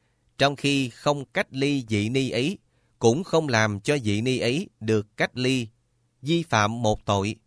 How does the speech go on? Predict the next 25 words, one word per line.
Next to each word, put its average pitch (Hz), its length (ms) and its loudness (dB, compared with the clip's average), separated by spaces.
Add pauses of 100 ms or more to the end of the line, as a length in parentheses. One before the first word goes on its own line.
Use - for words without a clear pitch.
(200)
Pachittiya. 123 1040 0 (1200)
Tội 113 220 4
ấy 139 280 -2
được 110 280 -2
phân 143 180 0
chia 131 280 0
theo 120 500 -2
bao 143 280 2
nhiêu 139 260 2
sự 104 280 0
hư 131 220 0
hỏng 110 300 -2 (260)
trong 139 240 2
bốn 156 180 2
sự 104 260 -2
hư 135 200 0
hỏng? 110 280 -4 (1000)
Được 117 240 0
quy 165 180 2
tụ 107 360 0
vào 104 300 0
bao 139 280 0
nhiêu 135 240 -2
nhóm 143 240 -2
tội 98 340 -2